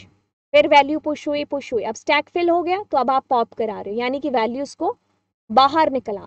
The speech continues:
निकाल रहे हो, ठीक है। तो ये चीज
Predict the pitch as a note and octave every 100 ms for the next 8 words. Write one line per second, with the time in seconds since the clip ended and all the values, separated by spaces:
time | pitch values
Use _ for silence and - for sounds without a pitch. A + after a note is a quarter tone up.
0 | A3 A#3+ A#3+ G#3+ F#3+ F3+ G3 _ _ _
1 | _ _ _ F#4+ G#4+ D#4+ A3 _ - D4+
2 | F4 G#4+ G#4 G#4+ E4+